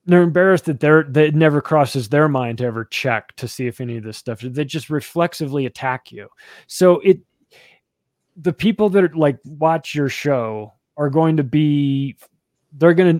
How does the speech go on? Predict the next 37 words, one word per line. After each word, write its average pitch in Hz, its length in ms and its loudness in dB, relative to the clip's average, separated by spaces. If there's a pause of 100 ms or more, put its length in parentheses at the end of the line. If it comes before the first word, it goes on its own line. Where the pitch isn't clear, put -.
(140)
understand 151 560 -2
what 131 100 -6
I'm 120 120 -12
talking 117 340 -10
about, 101 300 -20
because 147 240 -8
they've 170 180 2
been 180 140 0
attacked - 520 -8
for 147 140 -4
just 131 260 -6
being 131 360 -4
logical 127 920 -2 (460)
and 123 240 -6
reasonable 151 960 0 (160)
and 131 240 -8
rational 143 680 -2
and 135 340 -4
point, 170 260 -6
and 165 100 -2
saying, 165 300 0
"Look, 170 240 2 (220)
I, 160 140 -10 (100)
what 185 240 0
I 214 100 0
see, 185 260 -10 (160)
I, 185 180 -6 (120)
I'm 180 140 -2
looking 208 260 0
around 175 300 4
and 160 80 2
I 160 80 2
see 190 240 -4
things 170 480 0
that 147 120 -2
are 143 100 0
broken, 131 640 0